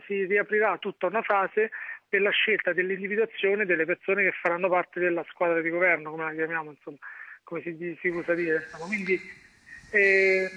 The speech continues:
è così, sarà così. Adesso però ci avremo una, di nuovo si apriranno tutte le discussioni, si cercherà di capire anche i criteri, i modi per poter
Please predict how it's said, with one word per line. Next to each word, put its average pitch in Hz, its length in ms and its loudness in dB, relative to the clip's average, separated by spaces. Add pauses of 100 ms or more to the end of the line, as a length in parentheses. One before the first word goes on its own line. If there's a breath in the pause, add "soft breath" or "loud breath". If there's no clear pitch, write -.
è 240 200 0
così, 202 300 -2
sarà 208 160 2
così. 165 240 -8
Adesso 190 340 2
però 190 260 2 (280 soft breath)
ci - 120 -4
avremo 190 440 2
una, 190 600 -2
di 196 160 -2
nuovo 208 220 4
si - 80 -2
apriranno 190 280 2
tutte 175 180 -4
le 202 100 2
discussioni, 247 560 -2
si 165 120 -4
cercherà 175 320 0
di 180 100 2
capire 175 280 2
anche 170 240 -2
i - 20 -8
criteri, 175 460 2
i 170 40 -4
modi 170 480 0 (360 loud breath)
per 175 180 -2
poter 185 260 0